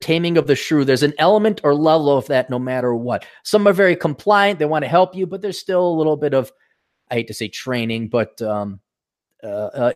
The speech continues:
influencing you have to do. Uh, s-, others are like a McClintock tra-, taming of the shrew, where it,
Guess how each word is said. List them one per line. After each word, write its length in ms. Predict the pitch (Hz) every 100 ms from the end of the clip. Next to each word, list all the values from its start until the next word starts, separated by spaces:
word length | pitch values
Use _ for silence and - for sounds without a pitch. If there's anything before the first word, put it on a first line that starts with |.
| -
influencing 640 | 190 190 147 117 101 107
you 60 | 101
have 260 | 98 98 _
to 80 |
do. 260 | 98 92 85 _ _ _ _
Uh, 300 | 104 107 107 -
s-, 180 | - -
others 480 | 165 214 240 143 131 -
are 480 | 139 123 113 104 90 _ _ _ _ _ _ 170
like 220 | 156 143 139
a 60 |
McClintock 760 | 123 123 - 156 190 208 127 110
tra-, 380 | - 123 117 123
taming 340 | - 117 113
of 120 | 107
the 80 | 107
shrew, 320 | 107 127 110
where 400 | 107 104 127 123 117
it, 200 | 110